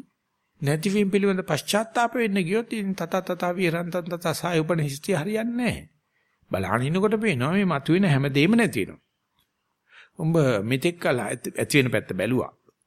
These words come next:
දුක සහ සමුදය හටගන්න. නිරෝධ ශක්තිය තමයි නැති වෙන පැත්ත බලන්නේ. එතනින් තමයි සමුදය සත්‍යය ඉඳලා නිරෝධ සත්‍යයට මාරු වෙන තැන.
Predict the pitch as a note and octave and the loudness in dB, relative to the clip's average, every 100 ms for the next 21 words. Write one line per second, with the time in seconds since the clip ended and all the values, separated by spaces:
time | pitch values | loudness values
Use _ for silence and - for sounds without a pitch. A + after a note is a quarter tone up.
0 | _ _ _ _ - A2 A#2 D#3+ B3+ C#4+ | _ _ _ _ -6 -2 0 0 -2 -2
1 | D#3 D#3+ - C#3+ D#3 G2 D#2 - _ _ | 0 0 0 0 0 0 -4 -10 _ _
2 | _ _ - B2 G2+ F2+ D#2 - _ _ | _ _ -2 -2 -2 -6 -12 -20 _ _
3 | _ _ _ _ D3 F#3 C4 E4 B3+ G3+ | _ _ _ _ 2 4 4 4 4 4
4 | - D#3 D3 E3 C#4 B3+ - A#3+ C3 G#2+ | 2 -2 0 -2 0 0 4 2 2 -2
5 | - - - - - _ - D#3 A#3 C#4 | -6 -10 -10 -12 -20 _ -4 4 4 4
6 | F#3+ C#3+ F#3+ D#3+ F#3 F#3 D3+ B2 C3+ B2+ | 0 0 0 0 2 2 2 -2 -4 -4
7 | B2 G#3 G#3+ F#3+ F#3 E3 D#3+ D3+ G3 F3 | -2 0 2 2 2 -2 -2 -2 -2 -2
8 | C3+ B2+ F3+ F#3 | -2 -4 -4 -8